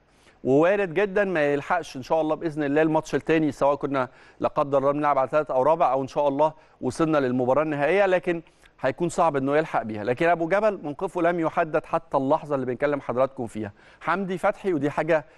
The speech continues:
الحمد لله نتنفس الصعداء زي ما بيقولوا، حمدي فتحي جاهز للمشاركة، واحتمال كبير يبدأ مباراة الكاميرون، آه، أساسيا. أما بقى فيما يتعلق بمشاركة الشناوي في مونديال الأندية،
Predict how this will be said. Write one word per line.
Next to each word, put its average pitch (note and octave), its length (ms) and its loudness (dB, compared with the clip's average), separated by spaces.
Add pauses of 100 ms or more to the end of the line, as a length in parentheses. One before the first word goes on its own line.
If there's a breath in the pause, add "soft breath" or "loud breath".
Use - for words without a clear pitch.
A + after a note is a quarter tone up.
(200 soft breath)
الحمد D#3+ 340 -2
لله C#3 300 2
نتنفس D3+ 580 -4
الصعداء C3+ 420 2
زي D#3 160 2
ما D#3 120 0
بيقولوا، E3 320 2
حمدي C#3+ 260 -2
فتحي D#3+ 320 -4
جاهز C#3+ 280 2
للمشاركة، E3 520 0 (260 loud breath)
واحتمال C#3+ 440 -2 (280)
كبير D3+ 380 4
يبدأ C#3+ 300 2
مباراة B2+ 420 0
الكاميرون، B2+ 480 -2 (500 soft breath)
آه، B2 280 2
أساسيا. A#2+ 400 -4 (880)
أما F3 240 0
بقى F#3 180 4
فيما F3 220 -4
يتعلق E3 380 2
بمشاركة C3 560 -4
الشناوي D3 440 -2
في - 120 -10
مونديال B2+ 240 0
الأندية، D3+ 440 0